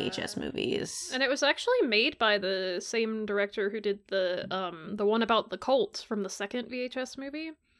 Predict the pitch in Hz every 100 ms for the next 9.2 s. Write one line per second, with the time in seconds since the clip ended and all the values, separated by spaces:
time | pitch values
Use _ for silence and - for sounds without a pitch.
0 | _ - 202 226 214 202 220 226 202 165
1 | 156 156 156 262 494 494 339 359 - 214
2 | 202 220 190 202 202 208 202 220 226 202
3 | 175 202 202 - - - _ _ - 185
4 | 175 180 202 165 151 156 147 147 165 _
5 | _ _ _ - 269 262 254 240 233 226
6 | 214 208 202 80 - 165 165 196 208 196
7 | 196 180 - 165 - 170 170 156 - 156
8 | 156 147 147 156 - 151 139 151 147 151
9 | 143 -